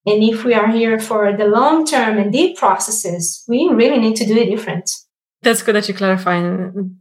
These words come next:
Speaker 2: really about the long-term versus short-term wins. Yes, a lot of us can push through. And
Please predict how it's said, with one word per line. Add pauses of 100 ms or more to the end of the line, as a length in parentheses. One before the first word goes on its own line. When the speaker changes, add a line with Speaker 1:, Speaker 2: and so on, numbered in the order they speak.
(160)
Speaker 2:
really
about
the (540)
long-term
versus
short-term
wins.
Yes, (220)
a
lot
of
us
can
push
through. (360)
And